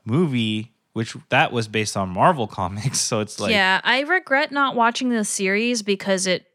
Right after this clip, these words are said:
Speaker 2: really expands the world of Big Hero Six, but they released it on Disney X D, so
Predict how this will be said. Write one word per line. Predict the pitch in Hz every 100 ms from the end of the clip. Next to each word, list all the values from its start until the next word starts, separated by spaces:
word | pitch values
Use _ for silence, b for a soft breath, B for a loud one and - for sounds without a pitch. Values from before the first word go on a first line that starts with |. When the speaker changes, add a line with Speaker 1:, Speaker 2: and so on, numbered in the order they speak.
| 190
Speaker 2:
really | 190 190 190 147
expands | 175 - - 165 170 190 196
the | 185
world | 185 175 175 185 196
of | 190
Big | 180 180
Hero | 180 170 160
Six, | - 202 269 - - b -
but | 190 185 175
they | 190 190 190 190 190 185 - _ _ -
released | 202 202 247 -
it | 269
on | 233 202
Disney | 202 196 196
X | 170 -
D, | - 165 151
so | - - 165 165 175